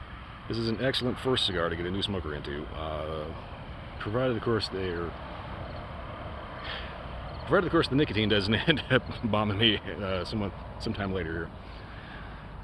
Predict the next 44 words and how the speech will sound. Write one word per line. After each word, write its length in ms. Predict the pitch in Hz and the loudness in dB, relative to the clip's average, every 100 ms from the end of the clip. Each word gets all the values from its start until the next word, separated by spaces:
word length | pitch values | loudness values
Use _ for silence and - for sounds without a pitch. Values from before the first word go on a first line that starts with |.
| - - - - - - - - | -12 -12 -12 -12 -12 -12 -12 -8
It's 100 | - | 0
kinda 120 | 226 | 2
funny 200 | 151 117 | 4 4
you 60 | |
start 240 | 98 - 113 | 4 0 0
getting, 220 | 104 95 | 0 0
like, 140 | 85 | 0
non-smokers 580 | 82 107 104 113 104 104 | 0 -2 0 -2 0 0
into 500 | 87 101 95 98 90 | -2 -2 0 0 0
smoking 280 | 87 104 98 | -2 -4 -4
cigars 440 | 90 90 92 92 92 | -4 -4 -2 -2 -2
because 600 | 90 87 85 82 80 - - - - - - - - - - - - - - - - - | -4 -4 -2 -2 -4 -6 -8 -10 -10 -12 -12 -12 -14 -14 -14 -12 -10 -10 -10 -14 -14 -4
you 80 | |
wanna 80 | 135 | 0
make 80 | 165 | 0
sure 140 | - | 2
they 80 | 143 | 2
have 100 | 117 | 2
a 60 | 101 | 2
good 100 | 104 | 0
experience, 640 | 87 - 95 143 196 - - - - - - - - - - - - - | -2 -2 0 2 0 -2 -6 -6 -12 -14 -14 -12 -8 -8 -8 -12 -16 -12
and, 440 | 98 101 101 101 98 | -6 -4 -2 -2 -2
but 80 | |
at 40 | 104 | -2
the 60 | |
same 100 | - | -2
time, 140 | 123 117 | 0 2
you 80 | 117 | 0
don't 100 | 110 | 0
wanna 420 | 117 104 98 90 - - - - - - - - - - | 0 0 0 -2 -6 -10 -12 -12 -12 -12 -12 -12 -14 -8
give 120 | 120 | -4
them, 40 | 104 | -2
like, 120 | 87 | -2
a 40 | |
weird 280 | 82 101 101 | -2 0 0
impression. 440 | 80 98 87 73 | -2 -2 -4 -4
Like, 120 | 78 78 - - - - - - - - | -8 -8 -10 -12 -12 -12 -12 -12 -12 -2
for 100 | 123 | 2
a 20 | |
while 180 | 160 185 | 4 4
I 40 | |
was 120 | 123 | 2
saying 340 | - 120 117 104 | 2 2 2 2
that 140 | 98 | 0